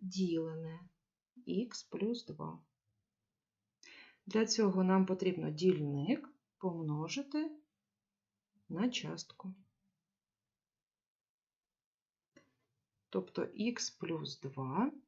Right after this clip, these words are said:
буде дорівнювати мінус шістнадцять. Х дорівнює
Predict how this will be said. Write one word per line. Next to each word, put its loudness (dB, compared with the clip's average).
буде 2
дорівнювати 4
мінус 4
шістнадцять. -8
Х 0
дорівнює -2